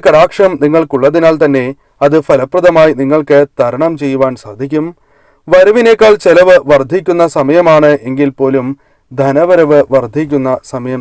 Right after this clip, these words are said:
തന്നെയാകുന്നു. അതിനാൽ ചെലവ് നിയന്ത്രിച്ച് മുന്നോട്ട് പോവുക. കൂടാതെ രാഷ്ട്രീയവുമായി ബന്ധപ്പെട്ട്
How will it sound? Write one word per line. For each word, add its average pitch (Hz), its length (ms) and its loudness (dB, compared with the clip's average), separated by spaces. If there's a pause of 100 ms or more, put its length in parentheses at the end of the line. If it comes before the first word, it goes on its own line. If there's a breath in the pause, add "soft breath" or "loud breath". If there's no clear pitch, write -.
തന്നെയാകുന്നു. 120 500 -6 (440)
അതിനാൽ 135 300 -2 (140)
ചെലവ് 135 340 0 (440)
നിയന്ത്രിച്ച് 151 540 0 (160)
മുന്നോട്ട് 135 420 -4
പോവുക. 123 300 -4 (840)
കൂടാതെ 208 360 2 (160)
രാഷ്ട്രീയവുമായി 190 760 4
ബന്ധപ്പെട്ട് 165 560 2